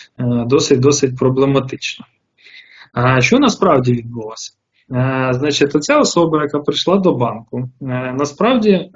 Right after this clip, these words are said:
з-, дійсно знайшла десь інформацію про те, що у цієї, цього іноземця, е, на території України в цьому банку є ці грошові кошти.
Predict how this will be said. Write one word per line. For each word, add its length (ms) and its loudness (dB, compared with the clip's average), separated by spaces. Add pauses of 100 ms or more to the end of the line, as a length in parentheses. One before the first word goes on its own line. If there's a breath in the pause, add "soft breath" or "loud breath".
(320)
з-, 280 -4
дійсно 420 2
знайшла 500 2
десь 300 0
інформацію 760 -2
про 160 -2
те, 160 2
що 180 0
у 100 4
цієї, 520 2 (420 loud breath)
цього 300 4
іноземця, 640 2
е, 380 -2 (540)
на 120 -12
території 420 2
України 420 4
в 40 -2
цьому 300 0
банку 640 2
є 220 2
ці 240 0
грошові 400 0
кошти. 380 -8